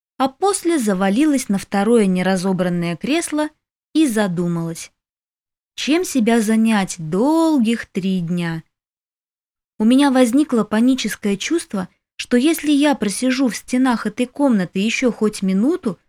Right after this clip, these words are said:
начну сходить с ума от тоски.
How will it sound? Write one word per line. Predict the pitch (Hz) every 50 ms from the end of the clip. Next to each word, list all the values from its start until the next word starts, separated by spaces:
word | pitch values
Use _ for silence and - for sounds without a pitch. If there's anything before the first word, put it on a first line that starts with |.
| _ _ _ _ _ _ -
начну | 208 202 202 196 - - - 240 277 320 294
сходить | - - - 202 196 180 196 220 214 -
с | - -
ума | 202 196 196 208 233 269 - -
от | 190 190 _ _
тоски. | - 190 185 - - _ - 190 180